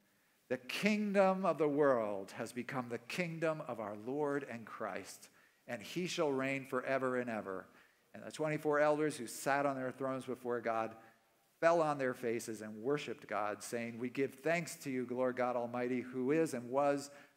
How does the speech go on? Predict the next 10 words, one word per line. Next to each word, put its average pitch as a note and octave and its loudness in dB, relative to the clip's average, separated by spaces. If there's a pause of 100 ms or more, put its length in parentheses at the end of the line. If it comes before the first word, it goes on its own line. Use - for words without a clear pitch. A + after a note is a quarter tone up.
for C#3 0
you C3 0
have A#2 -2
taken E3+ -2
your C3 -2
great A#2+ -2
power C3+ 0 (260)
and A#2+ -8
begun B2+ -2 (100)
to A#2 -6